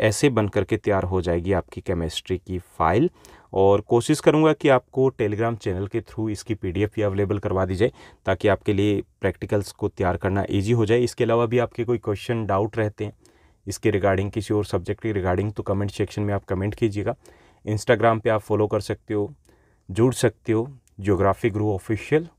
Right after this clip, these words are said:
और ऐसे ही ज्योग्राफी गुरु जो चैनल बना हुआ हमारा Telegram पे, वहाँ पे भी आप कनेक्ट हो सकते हो। कमेंट सेक्शन में कमेंट किए जा सकते हैं। आज के लिए बस इतना ही।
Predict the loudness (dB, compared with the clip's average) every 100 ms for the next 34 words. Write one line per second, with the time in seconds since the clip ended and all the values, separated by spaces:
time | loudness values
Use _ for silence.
0 | _ -20 _ _ 2 2 4 0 2 0
1 | 2 0 2 0 0 0 0 -2 -2 -4
2 | -2 -2 -2 -2 -2 -2 -2 -2 -4 0
3 | 0 0 -2 -6 -6 -6 -6 -4 -2 -4
4 | -2 -2 -2 -2 -2 -2 -4 -4 -8 -6
5 | -6 -6 -6 -4 -4 -4 -4 -6 -6 0
6 | 2 2 0 -6 _ -10 -10 -20 _ _
7 | _ -2 0 4 4 2 0 -2 -6 -6